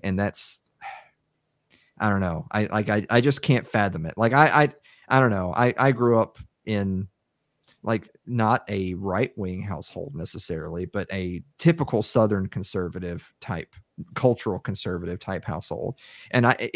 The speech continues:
it, there's not in a million years would my mom or dad have ever paraded me anywhere or exposed me to anything at, at the behest of, you know, the, the friend group that they were trying to hang out with. That just, there's no chance that ever would have happened.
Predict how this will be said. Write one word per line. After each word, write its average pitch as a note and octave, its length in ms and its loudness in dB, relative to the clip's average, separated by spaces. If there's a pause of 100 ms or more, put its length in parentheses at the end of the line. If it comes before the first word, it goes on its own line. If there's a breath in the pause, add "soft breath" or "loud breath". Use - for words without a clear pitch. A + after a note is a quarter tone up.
(120)
it, C3 120 -6
there's D3+ 340 6
not D#3+ 240 6
in C#3 80 6
a C3+ 80 8
million C#3+ 380 6
years B2 320 4
would A2 120 -2
my G#2 180 -2
mom G2+ 280 -2
or F#2+ 60 -4
dad F#2+ 340 -6
have G2 140 -6
ever F#2 220 -6
paraded F#2+ 540 -6
me F#2 160 -8
anywhere E2+ 600 -8 (800)
or G2+ 160 -4
exposed F#2+ 480 -8
me F#2+ 140 -6
to F#2 80 -8
anything F2 680 -6 (580 soft breath)
at, F#2+ 240 -4
at F#2+ 220 -6
the G2+ 80 -4
behest F#2 540 -6
of, F2 400 -8 (480)
you G2 120 -4
know, D#2+ 380 -6
the, G2 200 0
the G2+ 200 -2
friend G2+ 560 0
group F#2+ 420 -4
that F2+ 160 -8
they F#2 100 -2
were F2 120 -4
trying F#2+ 300 -4
to F#2+ 80 -6
hang F2+ 260 -6
out - 180 -6
with. E2 260 -10
That B2+ 120 2
just, - 280 -4 (760)
there's D3+ 240 4
no F#3 180 6
chance D#3+ 400 2
that A#2 160 2
ever A2 240 2
would G2+ 120 -2
have - 80 -8
happened. - 360 -12